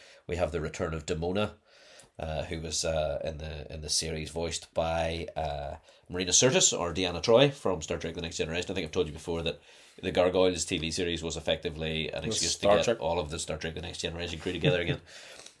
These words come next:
Speaker 1: Uh, in this brand new miniseries, Gargoyles creator Greg Weisman and artist Drew Moss return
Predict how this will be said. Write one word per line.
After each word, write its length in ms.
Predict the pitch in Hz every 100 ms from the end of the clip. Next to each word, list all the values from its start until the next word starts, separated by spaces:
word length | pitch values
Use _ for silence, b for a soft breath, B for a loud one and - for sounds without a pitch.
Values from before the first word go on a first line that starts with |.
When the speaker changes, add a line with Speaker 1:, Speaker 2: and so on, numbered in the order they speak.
| B B -
Speaker 1:
Uh, 240 | 117 113 - -
in 80 | 139
this 120 | 175
brand 340 | 185 160 156 156
new 160 | 143
miniseries, 800 | 135 123 123 139 127 104 82 - 92
Gargoyles 400 | 104 110 113 107
creator 220 | - 95
Greg 200 | 92 98
Weisman 340 | 90 92 - 90
and 60 |
artist 280 | 92 127 110
Drew 160 | 101 104
Moss 340 | 90 87 -
return 640 | 80 - 123 131 127 82